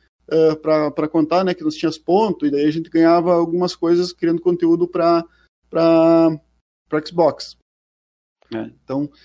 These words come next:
não era academia ainda. Daí, depois de um ano, daí eu disse, "Não, agora vai, vai, vai ser academia",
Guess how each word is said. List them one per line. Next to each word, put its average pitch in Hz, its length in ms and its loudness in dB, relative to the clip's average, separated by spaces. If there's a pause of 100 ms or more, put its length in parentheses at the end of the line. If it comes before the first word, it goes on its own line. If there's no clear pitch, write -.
(120)
não 156 180 4
era 185 120 4
academia 190 440 2
ainda. 151 260 2
Daí, 123 200 -6
depois 175 320 -2
de 185 60 -6
um 180 140 0
ano, 226 480 -2
daí 151 220 -6
eu 165 60 -2
disse, 165 180 -10
"Não, 156 220 -2
agora 139 340 0
vai, 165 180 -4
vai, 143 240 -6
vai 143 160 -6
ser 143 160 -8
academia", 151 600 -2